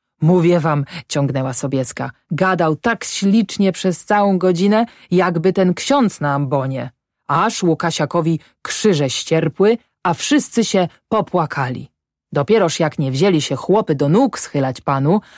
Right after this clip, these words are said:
a jak pan nie wziął ściskać ich za głowę. "I cóż, kupią?"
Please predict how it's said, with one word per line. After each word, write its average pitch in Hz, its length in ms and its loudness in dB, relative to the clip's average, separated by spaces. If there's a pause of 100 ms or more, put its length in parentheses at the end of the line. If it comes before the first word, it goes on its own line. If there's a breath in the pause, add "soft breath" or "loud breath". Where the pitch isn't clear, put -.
(140)
a 143 120 0
jak 170 220 0
pan 190 300 0
nie 190 200 2
wziął 147 260 0
ściskać - 720 -2
ich 175 140 2
za 139 160 0
głowę. 165 580 2 (800)
"I 175 100 2
cóż, 170 540 0 (300)
kupią?" 254 580 0